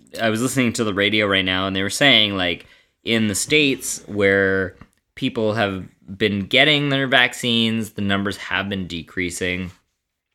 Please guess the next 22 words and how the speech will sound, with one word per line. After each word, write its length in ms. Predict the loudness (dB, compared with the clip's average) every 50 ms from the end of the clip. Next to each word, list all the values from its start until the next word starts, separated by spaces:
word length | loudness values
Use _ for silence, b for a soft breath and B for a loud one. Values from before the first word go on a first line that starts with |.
| _ -20 -18 -14
So 640 | -4 0 2 2 4 4 4 4 2 2 0 b b b b b b b b b b b b b b _ _ _ _ _ _ 2
I 160 | 4 4 4
believe 580 | 4 2 4 4 4 6 6 6 6 4 4 2
that, 260 | 2 2 2 2 2
yes, 400 | 2 0 0 0 -2 -6 -6 -6
the 140 | -6 -4 2
vaccine 720 | 4 4 4 2 0 -2 -2 0 2 2 2 2 2 0
is 480 | 0 0 0 0 0 0 -2 -2 -4 -6
doing 840 | -6 -10 -10 0 2 4 4 6 4 4 4 4 2 2 0 0
what 160 | 2 2 2
it 160 | 2 0 -2 -2
needs 380 | -2 -2 -2 -2 -2 -4 -6
to 80 | -8 -10
do, 760 | -10 -6 -2 0 2 2 2 2 2 0 0 -2 -2 -4 -8 -14 _ _ _ _ _ _ _ _ _
and 580 | -6 -2 -2 0 0 0 0 -2 -2 -4 -6 -8 -8 -6
it's 600 | -4 -4 -2 -4 -4 -6 -8 -8 -8 -8 -10 -12 _ _ _ _ _ _ _ _
lowering 880 | -12 -8 -6 -4 0 0 2 4 4 4 4 4 2 2 2 2 2 2
the 100 | 2 2
number 520 | 2 2 2 2 2 2 2 2 2 2
of 200 | 0 -2 -4 -6
infections, 1080 | -6 -8 -8 -10 -4 0 0 0 0 -2 -4 -4 -2 -2 0 -2 -2 -4 -4 -6 -8 -12 -14 _
and 560 | -8 -4 -4 -2 -2 -2 -4 -4 -6 -6 -8